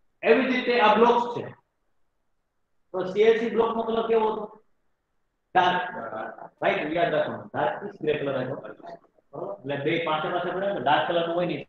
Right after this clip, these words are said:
સી એલ સી તમારે યુઝ કરવાનો. આ બીજો પણ હું તમને ડિફરન્સ આપું, તમે એને ઓળખી કેવી રીતે શકો સાઇટ ઉપર.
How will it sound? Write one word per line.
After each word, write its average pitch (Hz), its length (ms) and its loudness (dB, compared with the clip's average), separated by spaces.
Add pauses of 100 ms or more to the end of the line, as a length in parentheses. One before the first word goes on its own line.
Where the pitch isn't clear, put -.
સી 160 80 -4
એલ 147 200 -4
સી 139 80 -10
તમારે 120 320 -6
યુઝ 117 220 -8
કરવાનો. - 920 -18
આ - 60 -10
બીજો 175 240 6
પણ 233 100 4
હું 214 140 0
તમને 196 180 0
ડિફરન્સ 165 380 -2
આપું, 147 220 -2
તમે 151 200 -2
એને 147 160 -2
ઓળખી 165 260 -2
કેવી 147 160 -4
રીતે 135 180 -8
શકો 123 160 -10
સાઇટ 120 260 -10
ઉપર. 135 140 -18